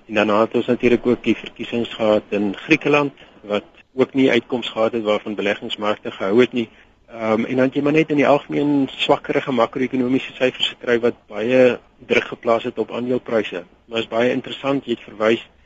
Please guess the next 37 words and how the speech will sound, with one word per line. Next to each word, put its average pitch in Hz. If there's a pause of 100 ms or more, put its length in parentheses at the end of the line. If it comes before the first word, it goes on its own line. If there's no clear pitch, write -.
(260)
na 113
die -
verwikkeling 120
in 113
Spanje 123
en 117
toe 117
ons -
gesien 123
het 113
donderdag 113
dat -
ons 107
die 101
aankondiging 120
gekry 117
het - (380)
dat 110 (340)
die 120
Spaanse 123
regering 117
basies 107
beheer 107
oorneem 120
van 104
Bankia, 127 (480)
eh, 110
het 110
die 117
mark 135
net 135
eenvoudig 131
omgeswaai. 127
Ons 104
het -
ook, 127
eh, 110